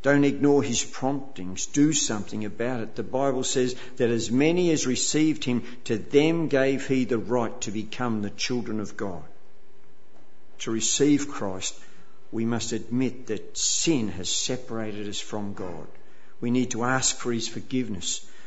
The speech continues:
and turn away from our independence and our selfishness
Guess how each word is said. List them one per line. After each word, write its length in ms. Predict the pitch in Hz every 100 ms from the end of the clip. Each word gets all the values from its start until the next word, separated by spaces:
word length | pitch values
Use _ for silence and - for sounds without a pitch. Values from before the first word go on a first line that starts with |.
| -
and 160 | 107 104
turn 320 | - 131 131
away 320 | 123 113 127
from 200 | 127 117
our 140 | 110 113
independence 880 | 123 120 - - 127 123 107 101 107
and 80 |
our 140 | 107 104
selfishness 800 | - 135 135 - 101 - 95